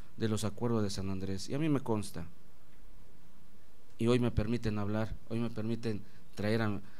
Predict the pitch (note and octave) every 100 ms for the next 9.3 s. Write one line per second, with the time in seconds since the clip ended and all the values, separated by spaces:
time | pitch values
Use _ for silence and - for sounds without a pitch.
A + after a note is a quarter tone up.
0 | - G2 G2 G2 G2+ G#2+ A2+ G2+ G2+ G2+
1 | G2+ G2 A2 A2 - G#2 G#2+ G2+ G2 -
2 | A2 G#2 - - - - - - - -
3 | - - - G2+ G2+ G2 G2 F#2+ F#2 F2
4 | F2 - - - - - - - - -
5 | G#2 A#2 A#2 G#2+ G2+ F#2+ F#2+ A2 A2+ G#2
6 | A2 G2+ - - A2 A2+ G#2 - F#2+ F2+
7 | F2 F#2 - F#2+ - - - - - -
8 | G2 G2 F#2 F2 - F2+ G2+ A2+ A2 G2
9 | F2+ E2+ -